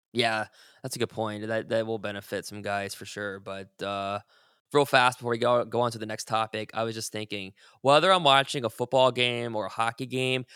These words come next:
I'm pretty, I, I think I, I don't really think about it as much, but it is crazy to go, to watch a guy get tackled or a guy get hit in hockey and just bounce back up. Obviously, they're conditioned and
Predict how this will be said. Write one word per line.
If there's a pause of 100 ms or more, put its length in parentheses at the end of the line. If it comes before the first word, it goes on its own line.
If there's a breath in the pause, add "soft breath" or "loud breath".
(120)
I'm
pretty,
I,
I
think
I, (100)
I
don't
really
think
about
it
as
much, (120)
but (400 soft breath)
it
is
crazy
to
go,
to
watch
a
guy
get
tackled
or
a
guy
get
hit
in
hockey (200 loud breath)
and
just
bounce
back
up.
Obviously,
they're
conditioned
and